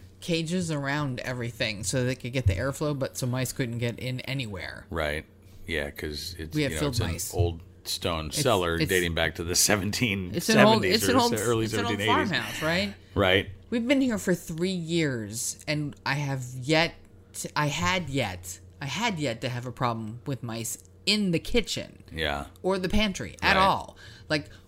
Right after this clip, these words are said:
Speaker 1: we've had them, we've heard them in, scurrying about all over the place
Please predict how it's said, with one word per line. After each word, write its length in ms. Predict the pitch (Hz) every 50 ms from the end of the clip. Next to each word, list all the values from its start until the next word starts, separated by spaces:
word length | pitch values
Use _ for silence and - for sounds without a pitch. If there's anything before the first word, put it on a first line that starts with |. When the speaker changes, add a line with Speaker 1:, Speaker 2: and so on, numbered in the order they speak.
| -
Speaker 1:
we've 240 | 156 175 202 214 185
had 280 | 185 180 190 202 196 185
them, 160 | 190 175 165
we've 180 | 185 202 180 156
heard 260 | 165 180 190 185 180
them 280 | 196 196 185 180 175 -
in, 300 | - - 160 165 - -
scurrying 480 | - - - - 190 190 196 185 180
about 400 | 165 156 165 175 175 170 160 - -
all 160 | 151 160 165
over 160 | 170 165 165 151
the 80 | 139
place 320 | 139 - 143 135 - -